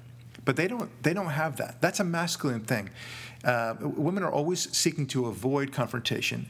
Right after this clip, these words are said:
and that's fine. That's a very feminine thing, right? And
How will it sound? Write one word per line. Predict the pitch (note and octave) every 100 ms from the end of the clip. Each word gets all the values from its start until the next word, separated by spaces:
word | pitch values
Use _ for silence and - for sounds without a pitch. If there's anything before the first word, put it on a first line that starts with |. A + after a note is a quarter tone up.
| -
and | E3
that's | B3+
fine. | - C#3+ E3+ -
That's | C#3+ D3 - -
a |
very | A2+ B2+ D3
feminine | - - B2+ A#2 A#2+ C3+
thing, | - G#3+ - - - - -
right? | C#3+
And | D#3 B2+